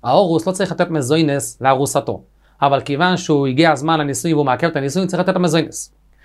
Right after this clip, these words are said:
יתרה מכך, ואויכלוס בתרומה. כהן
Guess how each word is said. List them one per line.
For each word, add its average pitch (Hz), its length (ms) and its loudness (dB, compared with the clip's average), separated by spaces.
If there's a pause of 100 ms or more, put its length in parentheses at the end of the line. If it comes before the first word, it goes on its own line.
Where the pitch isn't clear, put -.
(120)
יתרה 165 340 4
מכך, 185 460 0
ואויכלוס 165 500 2
בתרומה. 151 360 2 (1000)
כהן 180 420 4